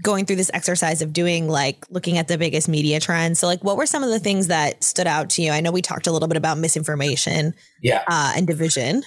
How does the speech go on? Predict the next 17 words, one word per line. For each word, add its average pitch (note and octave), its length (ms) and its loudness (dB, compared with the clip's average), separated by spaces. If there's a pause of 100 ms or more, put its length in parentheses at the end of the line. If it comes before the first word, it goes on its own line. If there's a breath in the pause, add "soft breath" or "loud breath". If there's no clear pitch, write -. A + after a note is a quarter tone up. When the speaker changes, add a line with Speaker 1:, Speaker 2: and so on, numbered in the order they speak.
(120)
Speaker 1:
but G3+ 100 0
what F#3+ 140 0
were A3+ 100 0
some A3 140 -2
of G3 80 0
the F#3 100 2
other E3+ 160 2
things D#3+ 320 -2
that D#3+ 140 0
you're, D#3 340 -2
are D#3+ 140 -2
really D3+ 240 0
top - 200 -4
of D#3 120 -6
mind D3+ 240 -4
for - 100 -10
you? G3+ 220 -2